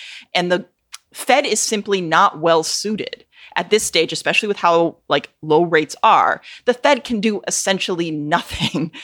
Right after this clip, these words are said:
<laughs> in order to really help at this stage. It has to come from Treasury. And if they're, and if the federal government isn't gonna do it, then again,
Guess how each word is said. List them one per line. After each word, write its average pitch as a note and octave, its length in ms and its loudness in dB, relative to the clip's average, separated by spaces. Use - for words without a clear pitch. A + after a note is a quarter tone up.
<laughs> - 200 -18
in G3+ 100 2
order F#3+ 220 4
to - 120 -2
really E3+ 420 2
help B3 280 0
at F3 80 -6
this C#3 140 -8
stage. - 240 -8
It - 180 -4
has - 460 -2
to G3+ 100 -4
come D#3+ 380 -2
from D3 500 0
Treasury. D4 340 2
And F#3 140 2
if F3+ 80 -2
they're, F#3 180 2
and F#3 120 2
if F3+ 100 0
the - 80 -2
federal G#3 180 4
government G#3 240 0
isn't G3+ 140 -4
gonna F3+ 120 -4
do F3 280 0
it, D#3+ 280 0
then D3+ 560 0
again, E3 180 0